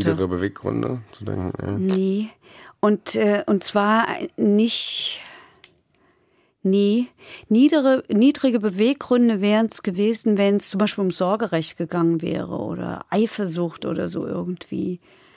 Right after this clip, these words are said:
Speaker 2: Aber da haben sowohl Gericht als auch Staatsanwaltschaft gesagt, „Mm, mm, reicht nicht.“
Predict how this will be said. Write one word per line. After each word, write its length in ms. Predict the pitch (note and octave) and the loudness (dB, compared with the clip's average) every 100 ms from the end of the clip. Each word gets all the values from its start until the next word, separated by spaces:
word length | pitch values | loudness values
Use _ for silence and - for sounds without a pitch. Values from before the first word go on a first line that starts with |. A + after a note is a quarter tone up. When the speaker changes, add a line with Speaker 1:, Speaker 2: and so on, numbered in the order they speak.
| _ _ _ - | _ _ _ -4
Speaker 2:
Aber 280 | F#3 F3+ | -2 0
da 520 | F3 F3+ G3+ B3 C4+ A#3+ | 0 0 0 2 0 0
haben 220 | A3+ G3+ | 0 2
sowohl 320 | F#3+ F3+ G3+ | 0 0 0
Gericht 380 | F#3 F#3 A3 - | 0 -2 -2 -2
als 180 | G#3 G3+ | -2 0
auch 120 | G3+ | -2
Staatsanwaltschaft 1160 | - - - F#3+ C4 - A#3+ A3+ A3 G#3+ A3+ - | -4 -2 0 2 0 0 2 2 2 0 -2 -2
gesagt, 400 | G3+ F#3 F#3+ G3 - - | -4 -2 -2 -2 -8 -4
„Mm, 300 | F#3 G3 F3 | -2 2 0
mm, 40 | |
reicht 340 | D#3+ E3+ - | 0 -2 -2
nicht.“ 220 | A#3+ C4+ | 0 0